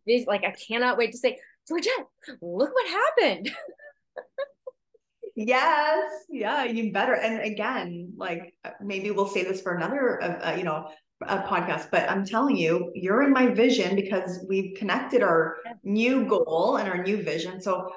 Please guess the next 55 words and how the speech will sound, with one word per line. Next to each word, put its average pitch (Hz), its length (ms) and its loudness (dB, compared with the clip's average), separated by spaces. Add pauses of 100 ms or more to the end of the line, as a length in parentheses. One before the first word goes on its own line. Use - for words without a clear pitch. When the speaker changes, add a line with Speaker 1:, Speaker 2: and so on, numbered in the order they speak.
(180)
Speaker 2:
you 226 200 0
know 415 120 2
what 196 160 6
it 165 120 4
is. 254 300 0
And, 226 180 -6
Speaker 1:
Oh, 494 120 -4
yeah. 359 180 -2
Speaker 2:
you 247 60 -2
know, 214 200 2
Speaker 1:
We're 220 60 0
doing - 140 -4
Speaker 2:
you're 311 180 -4
Speaker 1:
it. 240 120 -2 (100)
Speaker 2:
gonna 202 120 0
get 185 200 -2 (240)
there. 165 120 2 (100)
So 165 320 4
Speaker 1:
Absolutely. 254 800 -6
We're 220 180 -6
doing 240 340 -2
it. 165 160 -8 (440)
Oh 214 140 -4
my 208 120 0
gosh, 185 260 0
girl, 247 220 4
I 233 180 2
love 233 320 4
you 226 120 -6
so 233 240 -2
much. 214 340 -2
I'm 202 140 -6
so 247 680 4 (140)
thrilled. 226 560 0 (320)
And 240 120 -2
I 277 140 2
think 320 220 -4
Speaker 2:
<laughs> 285 40 0
Speaker 1:
even 277 260 -2 (320)
that 233 400 2
in 220 140 -8
itself, 220 720 -2 (800)
like, 247 200 -2
you 247 100 -6
got, 277 240 0
I 277 160 0
even 269 300 -2
put 240 320 -8
that 220 340 -2
into 214 580 -8
the 196 120 -2
whole 220 480 -4
thing 208 220 -6
of, 190 140 -4
like, 180 340 -4